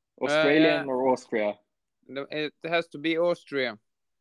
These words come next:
Speaker 2: Yeah, I think it's Austria. I think we spoke about the Australian Championship in the winter. So we have the Czech Sprint Champs and then the Austrian Middle Distance Champs. Uh, but then, of course, most of the talk in the next episode will be about the preview for the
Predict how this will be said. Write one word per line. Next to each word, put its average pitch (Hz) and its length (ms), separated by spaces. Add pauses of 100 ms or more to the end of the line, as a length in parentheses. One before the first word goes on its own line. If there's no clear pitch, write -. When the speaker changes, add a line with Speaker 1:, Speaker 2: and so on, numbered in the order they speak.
(300)
Speaker 2:
Yeah, 120 140
I 131 60
think 135 160
it's 131 140
Austria. 127 320
I - 20
think 123 180
we 127 60
spoke 123 340
about 117 240
the 113 220
Australian 120 480
Championship 107 460 (100)
in 110 140
the 107 60
winter. 110 420 (640)
So 120 220
we 131 120
have 135 120
the 131 80
Czech 147 300
Sprint 147 380
Champs 127 280
and 120 140
then 120 120
the 117 160
Austrian 120 680
Middle 107 220
Distance 104 320
Champs. 101 340 (580)
Uh, 113 220
but 117 160
then, 135 140
of 131 120
course, 127 240
most 131 400
of 127 160
the 123 100
talk 120 300 (320)
in 117 60
the 113 160
next 113 380
episode 117 400
will 107 180
be 110 160
about 107 340
the 104 500 (640)
preview 120 480
for 113 180
the 107 480